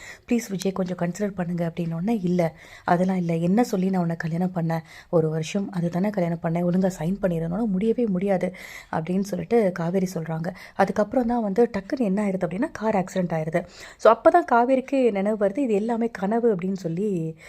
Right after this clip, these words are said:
அவங்களுக்கு தோணுது. "ஐயோ, நம்ம என்ன இப்படி ஒரு கனவு கண்டிருக்கோம், என்ன இப்படி?" அப்படின்னு சொல்லிட்டு.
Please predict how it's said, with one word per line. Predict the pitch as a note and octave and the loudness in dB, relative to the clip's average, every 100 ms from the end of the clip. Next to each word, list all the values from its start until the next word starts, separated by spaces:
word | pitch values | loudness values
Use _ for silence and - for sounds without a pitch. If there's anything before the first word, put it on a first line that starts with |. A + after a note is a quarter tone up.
| - - | -14 -2
அவங்களுக்கு | E3+ E3 E3 | -2 0 -4
தோணுது. | F3 E3+ E3 F3 - - | -6 -6 -6 -8 -10 -10
"ஐயோ, | F3+ F#3 F#3+ | -8 -6 -6
நம்ம | F3+ | -4
என்ன | G3 F#3 | -4 -6
இப்படி | A3 A#3+ | -2 -2
ஒரு | F#3 F3 D#3 D#3 | 0 -2 -6 -6
கனவு | E3+ G3+ G#3 | -4 -2 -2
கண்டிருக்கோம், | D#3+ E3 E3 E3+ E3 | -4 -4 -6 -4 -2
என்ன | F#3 A#3+ | 0 -2
இப்படி?" | A#3+ F3 E3+ | -2 -4 -6
அப்படின்னு | E3 D#3+ | -6 -6
சொல்லிட்டு. | E3 D#3+ F3+ | -6 -4 -6